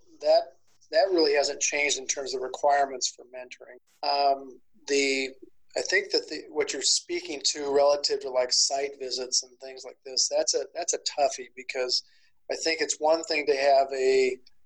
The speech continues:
a system such as ours that all of our facilities are at one place. And so our site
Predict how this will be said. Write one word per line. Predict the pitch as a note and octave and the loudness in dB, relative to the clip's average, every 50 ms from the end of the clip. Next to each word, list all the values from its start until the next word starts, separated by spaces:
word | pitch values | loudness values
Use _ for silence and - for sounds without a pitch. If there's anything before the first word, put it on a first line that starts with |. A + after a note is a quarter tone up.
| - - - - | -20 -12 -8 -2
a | - | 0
system | - - - E3 D3+ - D#3 C#3 | 2 2 2 2 0 0 -2 -2
such | - - D#3 C#3+ C3+ - | 0 2 2 2 0 -2
as | C#3 B2 B2+ | -6 -4 0
ours | C#3 D3 D3+ D#3 D3+ C#3+ C#3 C3+ C3 B2+ - | 2 4 6 6 6 6 4 4 0 -2 -4
that | C3 C3+ B2+ C3 - - - - | -2 0 2 2 2 0 0 0
all | C#3+ D3 D3 D3+ D3 | 2 4 4 4 4
of | C3+ C3+ | 4 4
our | C#3+ C#3 C3+ | 4 4 2
facilities | - - B2+ - - - - D3 C#3+ C#3+ C3+ C3+ C3+ C3 B2 B2 | 0 -2 -2 0 0 2 0 0 -2 0 0 0 0 0 0 0
are | B2+ B2+ | 2 0
at | B2 B2+ | 0 2
one | C#3 C#3 C3+ C3 C3 - | 2 0 0 0 -4 -8
place. | - - C#3 C3+ C3 C3 - - | 0 2 2 2 4 2 0 0
And | - - | 0 -2
so | - C3+ C#3 | 0 2 4
our | D3 D3+ D3 | 4 4 4
site | - - - C#3+ C3+ C3+ | 4 2 0 0 -2 -4